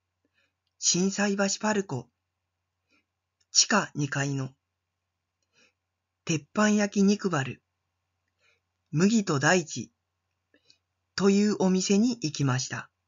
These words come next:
株式会社、吉祥吉グループ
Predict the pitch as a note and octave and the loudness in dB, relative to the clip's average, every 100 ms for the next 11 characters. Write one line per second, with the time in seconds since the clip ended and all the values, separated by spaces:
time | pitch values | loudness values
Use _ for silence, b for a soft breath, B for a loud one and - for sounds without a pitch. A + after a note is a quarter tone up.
0 | _ _ _ _ _ _ _ _ _ _ | _ _ _ _ _ _ _ _ _ _
1 | _ _ _ b b b _ _ _ _ | _ _ _ b b b _ _ _ _
2 | - D#3 F#3+ - G#3 G#3 G#3+ G3+ C#3 B2 | -2 2 4 4 4 4 4 2 -4 -8
3 | _ _ _ _ _ _ _ _ _ _ | _ _ _ _ _ _ _ _ _ _
4 | - E3 D#3 - G#3+ G#3 - - G#3 G#3 | -4 0 2 4 4 2 -2 -4 0 0
5 | A3 G#3 - A#2+ | 0 -2 -4 -10